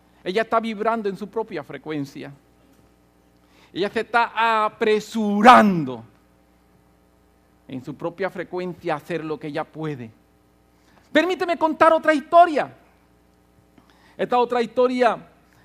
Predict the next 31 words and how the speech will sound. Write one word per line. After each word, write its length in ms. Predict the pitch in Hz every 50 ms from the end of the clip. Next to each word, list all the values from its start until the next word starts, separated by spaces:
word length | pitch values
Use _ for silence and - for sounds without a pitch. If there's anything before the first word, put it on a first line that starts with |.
| _ - - _ _ _ -
la 440 | 156 196 214 214 202 185 160 - - _ _ _ _
encontramos 1080 | - 214 208 202 208 214 208 196 - - 226 247 254 254 247 247 240 226 208 - - - _ _ _ _ _ _ _ _ _ -
en 160 | 202 202 190
Jueces 360 | 185 226 233 226 247 233 214
cinco. 320 | - 262 254 240 - 226 226
No 140 | 233 269
es 120 | 302 277 262
una 160 | 285 269 262
historia 440 | 247 - - 285 262 262 254 233 240
tan 200 | - 226 226 233
emotiva 540 | 233 226 220 214 214 - 247 233 226 185 -
como 240 | - 185 175 170
la 120 | 170 170 165
que 60 | -
acabamos 420 | 151 156 165 156 156 160 165 160 151
de 100 | 156 151
leer. 380 | 147 143 147 147 151 151 143 - _ _ _ _ _ _ _ _ _ _ _ _ _ _ _ _ - - - -
No 100 | 202 233
es 40 | 269
una 120 | 285 269
historia 380 | 254 269 - 277 277 285 269 262
con 180 | 247 247 247
el 120 | 254 247 240
mismo 380 | 254 294 294 302 294 277 262
final 840 | - - 262 269 254 254 262 269 269 285 285 269 247 214 175 156 143 - _ _ _ _ _ _ _
como 260 | - 202 208 208 208 208
el 120 | 202 202
que 360 | - 208 214 196 175 - - -
acabamos 680 | 190 196 - 202 196 180 202 214 214 214 196 180 160
de 260 | 170 185 180 170 160
mencionar. 840 | 160 170 175 180 185 175 160 - - 185 185 190 190 185 175 160